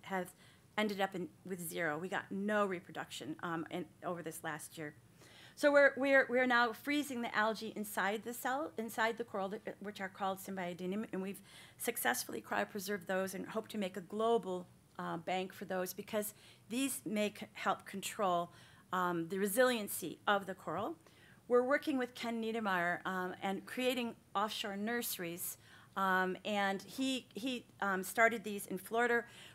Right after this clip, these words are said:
We're putting them in, in, uh, Hawaii and Moorea. This is what they look like today. They're no longer just these cement blocks. Uh, but these nurseries are causing corals to grow faster, and they're reproducing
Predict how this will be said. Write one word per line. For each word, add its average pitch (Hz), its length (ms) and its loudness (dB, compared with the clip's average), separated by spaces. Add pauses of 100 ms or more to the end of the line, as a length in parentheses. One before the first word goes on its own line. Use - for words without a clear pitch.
We're 220 120 2
putting 240 380 -2
them 196 360 2
in, 202 200 -4 (160)
in, 208 400 -2
uh, 180 240 0 (440)
Hawaii 208 580 0
and 180 320 0 (120)
Moorea. 190 460 0 (220)
This 233 120 -2
is 220 120 -8
what 220 120 2
they 190 120 0
look 202 200 -4
like 180 200 -2
today. 180 280 -4
They're 170 160 -2
no 180 220 0
longer 175 320 -2
just 160 320 -8
these 180 160 -10
cement - 420 -4
blocks. - 460 -6 (540)
Uh, 247 80 8
but 220 160 2
these 320 200 6
nurseries 320 460 6
are 220 140 4
causing 233 440 4
corals 208 280 0
to - 80 -8
grow 185 120 -2
faster, 269 640 0 (180)
and 233 160 0
they're 247 160 0
reproducing 247 840 -2